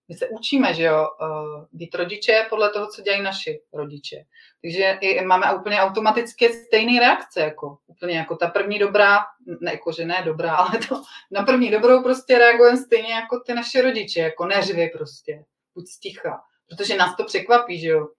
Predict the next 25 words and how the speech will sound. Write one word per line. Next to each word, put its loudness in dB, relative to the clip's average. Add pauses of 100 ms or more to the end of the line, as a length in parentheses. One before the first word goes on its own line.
(520)
Pokud -4
teda 6
není -6
někdo -2
vědomý -2
a -4
už -14
se -14
tím -8
nezabývá -4
dopředu, -4
tak 6
ho 8
to 4
prostě -6
překvapí, -8
že? -6 (540)
Třeba 8
říkala 2
moje 2
kamarádka, -2
že -6
měla 0
rodiče, -4
který -6